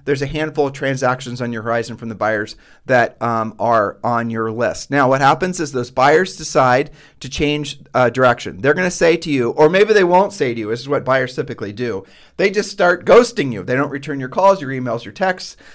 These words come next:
They stop, uh, showing a lot of interest. And then midsummer rolls around, and then all of a sudden they are completely checked out for all the reasons that most, you know, people go on vacations, people getting ready for the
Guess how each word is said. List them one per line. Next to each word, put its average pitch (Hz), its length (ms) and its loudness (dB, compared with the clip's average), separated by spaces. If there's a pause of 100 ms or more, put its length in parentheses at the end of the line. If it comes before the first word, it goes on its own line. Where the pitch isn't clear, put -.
(160)
They 139 160 2
stop, 135 520 0
uh, 120 200 0
showing 143 340 2
a 123 60 -2
lot 123 160 4
of 120 80 -4
interest. 190 480 -2 (240)
And 147 160 2
then 170 160 4
midsummer 175 500 2
rolls 143 280 2
around, 131 500 0 (160)
and 135 140 -2
then 143 200 2
all 127 140 2
of 139 80 -4
a 139 40 -6
sudden 131 340 -4
they 123 260 0
are 117 100 2
completely 123 540 -6
checked 120 320 -2
out 113 220 -2
for 117 120 0
all 123 120 2
the 117 100 -6
reasons 120 340 -6
that - 180 -6
most, 123 360 -6 (120)
you 123 120 -6
know, 95 80 -6
people 110 260 -8
go 107 100 -8
on 98 100 -6
vacations, 123 600 -8
people 107 300 -12
getting 104 180 -12
ready 110 220 -6
for 104 100 -20
the 95 160 -8